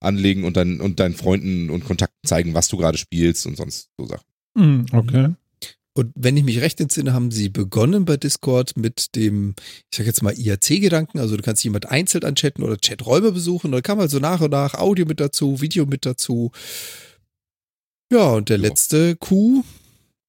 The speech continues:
Speaker 2: Es gibt einen, ne?
Speaker 3: Martin, darauf, genau, darauf wolltest du hinaus, nicht?
Speaker 2: Ja, ich hab das eben jetzt gelesen und, äh, ihr habt bestimmt mehr Ahnung als ich davon. Deswegen hab ich gedacht,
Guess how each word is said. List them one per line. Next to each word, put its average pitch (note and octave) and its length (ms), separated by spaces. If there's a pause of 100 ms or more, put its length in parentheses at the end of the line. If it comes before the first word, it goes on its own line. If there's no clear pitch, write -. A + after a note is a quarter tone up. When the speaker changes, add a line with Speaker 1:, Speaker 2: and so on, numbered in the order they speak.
(120)
Speaker 2:
Es B2+ 140
gibt - 200
einen, G2+ 240
ne? G2+ 60
Speaker 3:
Martin, D#3+ 220
darauf, C#3 380 (520)
genau, B2 220
darauf G2+ 260
wolltest F#3 260
du G3+ 40
hinaus, E3 540
nicht? A2 260
Speaker 2:
Ja, E3 160
ich D#3+ 140
hab F3+ 80
das D#3 160
eben D3+ 180
jetzt C3+ 220
gelesen C#3+ 460
und, A#2 260
äh, B2 160
ihr C#3 220
habt B2+ 120
bestimmt C#3+ 320
mehr C#3+ 200
Ahnung C#3 280
als B2 160
ich F3+ 120
davon. D#3+ 340
Deswegen B2+ 340
hab A#2+ 120
ich B2 80
gedacht, A#2 280